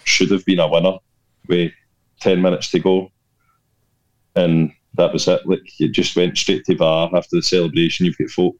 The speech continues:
piling on top of each other, celebrating like they've never celebrated in their life, and then, uh, just two seconds later, you just have it taken away from you. It's shite. It just ruins the flow of the game, and for as much as decisions like the penalty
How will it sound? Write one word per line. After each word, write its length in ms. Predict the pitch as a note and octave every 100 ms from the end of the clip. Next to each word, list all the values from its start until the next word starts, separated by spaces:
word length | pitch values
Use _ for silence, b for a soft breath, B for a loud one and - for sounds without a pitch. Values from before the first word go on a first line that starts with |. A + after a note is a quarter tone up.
| _
piling 380 | - E2+ F2 E2
on 140 | D#2+
top 220 | - E2 -
of 60 | E2+
each 220 | D2+ -
other, 220 | E2 F2 - _
celebrating 560 | - E2+ E2 - - -
like 80 | -
they've 140 | D#2+
never 200 | E2+ E2
celebrated 560 | - E2 D#2+ D#2 F2 E2
in 80 | D2+
their 100 | D2
life, 280 | D2+ E2+ -
and 120 | E2+
then, 200 | D#2+ D#2+ - _ b b b _
uh, 160 | C#2+ E2+
just 220 | D#2+ -
two 100 | F2+
seconds 340 | D#2+ F#2+ D2+ E2
later, 160 | E2
you 80 | G2
just 180 | F2+ F2
have 100 | D2+
it 120 | -
taken 220 | - E2+
away 200 | D#2+ E2
from 160 | F2 -
you. 140 | G#2 -
It's 120 | D3
shite. 360 | - G2 B2 F2
It 140 | E2
just 360 | - - - _ B B B B B B _ _
ruins 380 | F2+ F2+ G#2+ G#2+
the 60 | G2+
flow 220 | - E2+
of 80 | D#2
the 80 |
game, 280 | C#2+ D#2+ F2+
and 120 | F#2+
for 140 | - F2+
as 120 | F2
much 240 | F#2 - G2+
as 260 | F#2 - _
decisions 520 | - - D#2+ - F2
like 100 | -
the 80 | -
penalty 400 | - E2+ D#2+ -